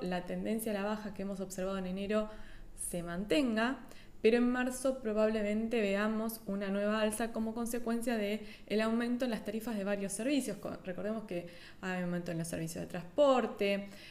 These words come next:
va a haber probablemente reconstituciones, eh, salariales de algunos sindicatos. Esta semana aparentemente ya el gremio de, em,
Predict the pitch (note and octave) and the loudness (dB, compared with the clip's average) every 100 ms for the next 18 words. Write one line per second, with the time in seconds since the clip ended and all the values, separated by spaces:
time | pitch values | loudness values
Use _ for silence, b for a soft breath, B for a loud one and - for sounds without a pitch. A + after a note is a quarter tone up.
0 | B B F#3+ A#3+ B3 B3+ B3+ A#3 G#3 G#3+ | B B 2 4 4 4 2 2 2 4
1 | G#3 A3 A3+ A3 F#3 F3+ F3 - - F3+ | 2 0 0 2 0 0 -4 -6 -8 -4
2 | G3+ G#3 G#3 G3+ - F3 E3 E3 F3+ E3+ | -2 0 -2 -2 -8 -6 -6 -4 -4 -2
3 | G3 G#3 G#3+ F3+ E3+ F#3 F#3+ - E3 E3 | 2 2 2 0 -2 -2 -4 -4 -4 -2
4 | B3 B3 F#3+ F#3 F#3 F3+ F3+ G3+ A3 A3 | 0 0 -2 -4 -6 -6 -4 0 0 -2
5 | B B B E3 F3 F#3 G3 G3+ G3 G3+ | B B B -4 -2 -2 -2 -2 0 0
6 | F#3+ G3 G#3 G3+ G3+ F#3 G3 - - E3+ | 0 0 0 0 0 0 0 -2 -4 -4
7 | D#3+ D#3 D#3 D3+ | -2 -2 -4 -4